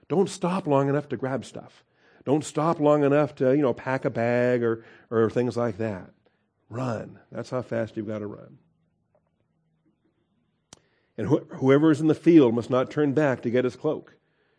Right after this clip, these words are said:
You left it at home that day, too bad. You're not going home to get it.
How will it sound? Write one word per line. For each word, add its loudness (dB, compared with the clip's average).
You -2
left 0
it 2
at 0
home 2
that 0
day, 0
too -2
bad. -4
You're -4
not -4
going -2
home -2
to -4
get 0
it. -8